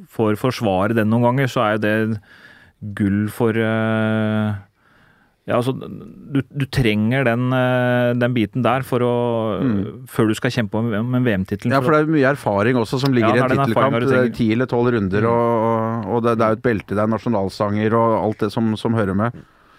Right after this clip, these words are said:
Speaker 2: Du, du var jo veldig tett, eller du er jo den eneste i Norge som har hatt en bror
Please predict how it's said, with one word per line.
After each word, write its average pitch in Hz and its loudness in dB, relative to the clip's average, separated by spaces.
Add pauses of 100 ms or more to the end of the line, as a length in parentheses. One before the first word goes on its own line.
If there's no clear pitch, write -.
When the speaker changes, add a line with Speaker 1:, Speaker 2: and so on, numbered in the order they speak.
(1040)
Speaker 2:
Du, 160 2
du 156 0
var 143 4
jo 147 4
veldig 127 2
tett, 135 0
eller 139 4
du 135 4
er 113 2
jo 135 0
den 135 0
eneste 117 0
i 117 0
Norge 110 0
som 117 0 (340)
har 113 -2
hatt 101 -4
en 107 2
bror 101 2